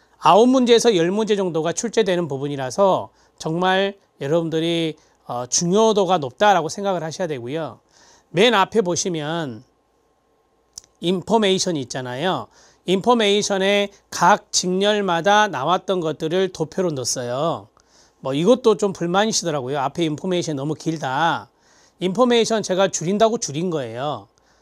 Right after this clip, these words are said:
그리고 어떤 분은 핵심 요약집을 안 보고 어떤 분은 기출문제만 볼 수 있잖아요. 그러니까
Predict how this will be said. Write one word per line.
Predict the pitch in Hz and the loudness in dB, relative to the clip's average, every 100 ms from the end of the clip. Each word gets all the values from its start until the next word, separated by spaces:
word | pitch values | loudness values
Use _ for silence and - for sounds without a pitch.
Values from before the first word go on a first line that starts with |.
| _ _ | _ _
그리고 | - 196 190 175 196 117 - _ _ | -2 0 2 2 2 0 -6 _ _
어떤 | - 151 262 247 | -6 0 2 2
분은 | 247 | 0
핵심 | 196 269 262 247 | 0 -2 0 2
요약집을 | 233 226 214 | 2 2 2
안 | 143 143 | 2 0
보고 | 180 180 | -2 0
어떤 | 165 208 208 | 0 -2 -2
분은 | 190 185 175 | -2 -2 -4
기출문제만 | - - 226 214 196 185 | -4 -2 0 0 2 0
볼 | 151 | -2
수 | 135 | -4
있잖아요. | 143 165 147 135 175 170 101 _ _ _ _ | -4 -4 -6 -4 -4 -4 -6 _ _ _ _
그러니까 | - 262 262 226 220 214 151 | -4 0 0 2 4 4 2